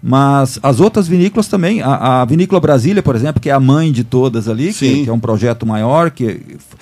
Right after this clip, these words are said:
Speaker 1: f-, é, é, foi realizada graças à união de, de dez, dez produtores, né?
Speaker 2: Uhum.
Speaker 1: É, recebe de quarta a domingo, né? Então, é,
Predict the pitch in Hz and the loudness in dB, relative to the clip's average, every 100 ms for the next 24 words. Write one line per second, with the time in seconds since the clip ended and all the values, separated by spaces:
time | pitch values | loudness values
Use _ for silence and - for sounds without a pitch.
0 | - _ _ - 110 117 120 110 101 - | -20 _ _ -12 -8 -6 -6 -8 -10 -10
1 | 131 123 127 123 107 123 117 101 117 127 | -4 -2 -2 -4 -4 -4 -4 -6 -6 -6
2 | 131 120 120 113 113 113 101 95 104 98 | -6 -4 -2 -2 -2 -4 -6 -8 -8 -4
3 | 110 113 - - _ _ 110 113 110 113 | -4 -4 -8 -20 _ _ -10 -6 -6 -4
4 | 101 98 151 185 110 175 226 - 101 92 | -6 -2 0 0 0 -2 -4 -12 -14 -14
5 | 110 - - 120 127 127 127 127 123 120 | -16 -14 -4 0 2 4 4 2 2 0
6 | 120 120 117 113 110 107 127 - 147 135 | 0 0 2 2 0 0 -2 0 -4 -4
7 | 135 - 156 165 - - 131 123 127 143 | -2 0 0 0 -4 -4 -2 0 4 4
8 | 123 95 98 - 101 123 135 - - _ | 4 0 -10 -6 -2 -2 -4 -14 -20 _
9 | - 117 147 160 180 190 190 180 - 135 | -6 -4 0 2 4 2 2 -2 -2 0
10 | 135 131 131 127 | 2 2 2 0